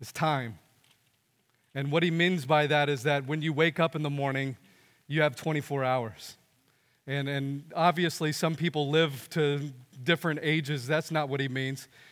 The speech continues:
He's just talking about the fact that when we wake up,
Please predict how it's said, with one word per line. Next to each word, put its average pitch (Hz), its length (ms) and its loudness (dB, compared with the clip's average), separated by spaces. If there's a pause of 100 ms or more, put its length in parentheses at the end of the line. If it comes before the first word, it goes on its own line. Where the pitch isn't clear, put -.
(160)
He's 185 160 -2
just 214 220 0
talking 190 340 4
about 160 260 6
the 156 80 2
fact 170 340 4
that 160 120 0
when 156 160 0
we 156 140 2
wake 160 340 4
up, 131 260 0